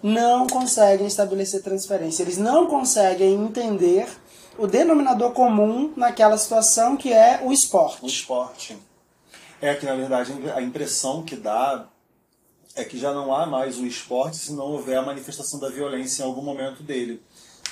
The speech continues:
Speaker 2: seja no início, seja no final, né?
Speaker 1: Exatamente.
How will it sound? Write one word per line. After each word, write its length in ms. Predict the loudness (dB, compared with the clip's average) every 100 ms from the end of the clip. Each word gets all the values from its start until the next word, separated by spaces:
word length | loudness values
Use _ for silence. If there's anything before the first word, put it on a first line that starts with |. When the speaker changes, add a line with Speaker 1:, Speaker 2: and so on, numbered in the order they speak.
| -6
Speaker 2:
seja 320 | -4 -2 -2
no 120 | 0
início, 320 | -2 -2 -2
seja 200 | -2 -4
no 100 | -4
final, 480 | -6 -2 0 0 -2 -20 _ _
né? 200 | -10 -4
Speaker 1:
Exatamente. 600 | -4 -4 -6 -10 -14 -14